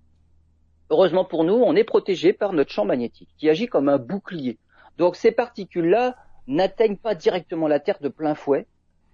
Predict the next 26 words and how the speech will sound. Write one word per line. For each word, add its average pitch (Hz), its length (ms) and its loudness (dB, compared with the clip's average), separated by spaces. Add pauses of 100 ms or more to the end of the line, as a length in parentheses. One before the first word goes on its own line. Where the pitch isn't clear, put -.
(360)
Elles 131 120 0
sont 247 180 2
protégées 190 520 0
par, 180 380 -4
euh, 113 420 6
donc 123 220 0
le, 104 300 4
elles 107 120 0
sont 165 260 -2 (140)
bloquées, 190 520 0
la 196 120 -6
Terre 175 220 -6
est 120 60 -6
protégée, 143 500 -8
les 120 100 -2
particules 165 400 -12
sont 151 160 -6
bloquées 139 320 -2
par 202 180 -6
le 151 80 2
champ 233 200 -2
magnétique. 147 520 -2 (340)
Et 160 100 4
le 202 120 6
champ 277 220 0
magnétique 208 600 -2